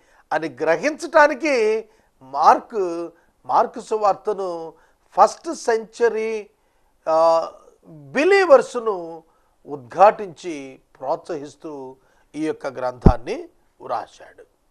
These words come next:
తర్వాత మనకు ఈ గ్రంథంలో యేసుక్రీస్తు ప్రభువును ఒక బోధకుడిగా, టీచర్గా, ఒక రబైగా ముప్పై తొమ్మిది పర్యాయాలు రాశాడు.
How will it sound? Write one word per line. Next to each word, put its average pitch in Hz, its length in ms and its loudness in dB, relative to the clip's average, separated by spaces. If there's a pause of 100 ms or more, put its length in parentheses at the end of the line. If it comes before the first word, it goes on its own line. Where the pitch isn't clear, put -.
(720)
తర్వాత 359 400 8 (480)
మనకు 240 360 0 (920)
ఈ 214 140 -4 (600)
గ్రంథంలో 269 680 2
యేసుక్రీస్తు 247 840 -2 (120)
ప్రభువును 190 720 -4 (380)
ఒక 208 140 0
బోధకుడిగా, 185 1000 6
టీచర్గా, 143 1040 -4 (640)
ఒక 165 180 -4 (220)
రబైగా 196 560 8 (1300)
ముప్పై 185 460 -2 (120)
తొమ్మిది 151 320 -10
పర్యాయాలు 131 680 -10
రాశాడు. - 440 -20